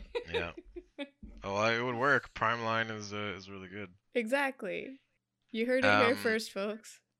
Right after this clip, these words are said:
Speaker 1: Uh, I really dig, um, the actress who plays, uh,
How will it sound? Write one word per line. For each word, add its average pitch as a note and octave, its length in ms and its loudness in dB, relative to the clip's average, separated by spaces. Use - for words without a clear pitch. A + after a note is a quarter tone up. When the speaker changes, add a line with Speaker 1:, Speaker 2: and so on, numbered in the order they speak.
Speaker 1:
Uh, G2 280 6
I A2 120 8
really C3 340 4
dig, A#2+ 580 2
um, G2+ 680 0
the G2+ 160 0
actress F#2+ 560 2
who E2+ 100 -8
plays, F2 500 -4
uh, E2+ 380 -6